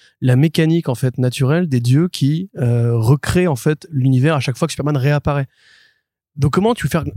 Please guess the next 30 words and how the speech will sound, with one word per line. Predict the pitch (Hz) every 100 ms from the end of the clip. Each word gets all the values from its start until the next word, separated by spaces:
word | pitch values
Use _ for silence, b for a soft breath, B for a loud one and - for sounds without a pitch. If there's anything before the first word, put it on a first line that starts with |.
| -
tu |
peux | -
faire | 143 175
que | 135
ce | -
soit | 127 156 143 _
canonique, | - 143 147 170
tout | -
ça ? | - 147
On | 120
fera | -
un | 190
podcast | 170 - 156 -
quand | 131
la | 120
Crisis | 127 123
sera | 127
terminée, | 120 117 151
parce | 156
que | 120
vraiment, | 123 123
j'y | 120
tiens. | 117 147
On, | 165
vous | 117 113
savez | 101 113
qu'on | 127 120
est | 110
fan | - 127
de | 123 113